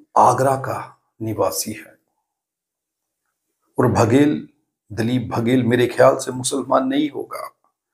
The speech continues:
किस तरीके से षड्यंत्र रचा गया। हालांकि अब पुलिस उस व्यक्ति को ढूंढ रही है,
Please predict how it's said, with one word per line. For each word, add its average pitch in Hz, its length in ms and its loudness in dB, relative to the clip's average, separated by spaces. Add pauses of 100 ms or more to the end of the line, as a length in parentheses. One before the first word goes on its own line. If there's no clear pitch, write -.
(560)
किस - 180 2
तरीके 147 360 6
से 151 140 2
षड्यंत्र 143 460 4
रचा 151 300 4
गया। 101 360 -6 (560)
हालांकि 143 420 4
अब 135 160 -4
पुलिस 165 280 -2
उस - 180 -14
व्यक्ति 143 340 -2
को 151 120 0
ढूंढ 151 420 0
रही 101 200 -4
है, - 160 -20